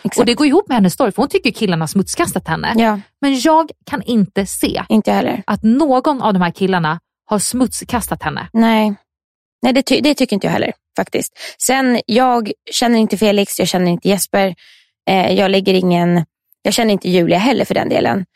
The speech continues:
Speaker 1: Utan nu, jag går ju bara på min känsla av vad jag har sett. Och jag har ju inte sett killarna lägga upp någonting där de smutskastar henne. Utan nu tycker jag snarare att det är hon som smutskastar dem, om jag ska vara ärlig.
Speaker 2: Ja, något fruktansvärt
Speaker 1: Ja.
Speaker 2: så.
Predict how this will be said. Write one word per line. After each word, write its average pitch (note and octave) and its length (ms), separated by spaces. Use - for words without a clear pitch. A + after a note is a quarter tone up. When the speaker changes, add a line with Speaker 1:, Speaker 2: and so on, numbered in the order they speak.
Speaker 1:
Utan G#3 300
nu, A3 380
jag G#3+ 200
går A#3 80
ju A3+ 60
bara G3 180
på F3 60
min F3+ 160
känsla F3 300
av E3+ 60
vad E3+ 100
jag E3 80
har F3 80
sett. - 400
Och F#3 280
jag G#3 480
har A3 100
ju G#3+ 60
inte G3 200
sett - 280
killarna F#3+ 320
lägga F#3 240
upp E3 120
någonting E3+ 260
där F3+ 80
de G#3 80
smutskastar - 580
henne. F3 360
Utan G#3 300
nu G#3+ 100
tycker A3+ 240
jag A3+ 80
snarare A3 320
att F3+ 120
det E3 180
är G3 40
hon A3+ 180
som G3 160
smutskastar F#3 640
dem, G#3+ 220
om - 120
jag F#3 120
ska - 120
vara F3 100
ärlig. - 160
Speaker 2:
Ja, C#4 100
något C4 280
fruktansvärt - 760
Speaker 1:
Ja. G#3 140
Speaker 2:
så. F3 340